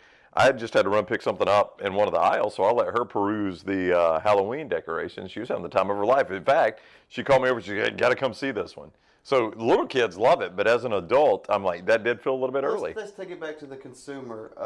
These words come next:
Speaker 2: uh, business part of it. Say if Next Round had a Halloween edition store,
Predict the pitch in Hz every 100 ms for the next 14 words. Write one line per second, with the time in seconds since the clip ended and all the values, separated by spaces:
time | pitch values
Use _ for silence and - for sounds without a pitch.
0 | 107 107 - 117 90 107 123 143 139 113
1 | 110 - 117 107 104 104 - - _ -
2 | 170 165 139 143 139 127 127 120 117 113
3 | 107 104 101 131 127 120 120 113 107 110
4 | 107 - 101 101 101 - - - 120 117
5 | 101 -